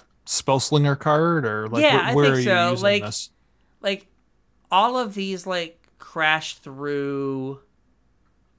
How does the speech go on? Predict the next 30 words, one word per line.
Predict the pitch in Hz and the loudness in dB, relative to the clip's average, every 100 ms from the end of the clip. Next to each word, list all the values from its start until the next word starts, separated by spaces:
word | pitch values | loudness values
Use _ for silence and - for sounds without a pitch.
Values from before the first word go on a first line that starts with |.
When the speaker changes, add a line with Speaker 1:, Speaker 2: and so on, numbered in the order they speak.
| _ | _
Speaker 2:
uh, | 127 120 117 117 | -8 -6 -6 -8
type | - 143 - | -8 -10 -10
cards, | - 135 123 123 127 - - _ _ _ _ _ _ _ 147 | -8 -6 -4 -6 -10 -20 -20 _ _ _ _ _ _ _ -14
like, | 143 - | -14 -10
crash | 151 143 135 | -4 -2 -4
through, | - 143 139 143 | -10 -8 -6 -4
and | 131 | -6
then | 131 | -8
what's | 135 | -10
the | 131 | -14
other | 120 127 | -12 -8
one? | 127 123 127 131 _ _ _ _ _ _ _ _ _ - | -6 -6 -8 -14 _ _ _ _ _ _ _ _ _ -6
There's, | 170 | -4
like, | 170 170 | -2 -4
two | - 170 151 | -6 -4 -4
of | 131 | -4
them | 120 117 | -6 -8
that | 120 | -8
are, | 120 | -6
like, | 123 120 120 _ - | -6 -8 -10 _ 2
that | 151 | 4
Speaker 1:
Mm-hmm. | 127 117 | 4 2
Speaker 2:
don't | 220 175 | 0 0
require | 170 170 147 131 | -4 0 0 -2
a | |
creature, | - 135 127 | -8 -14 -12
you | 127 | -14
just | 120 - | -14 -14
cast | 101 92 - | -14 -14 -20
it, | - | -20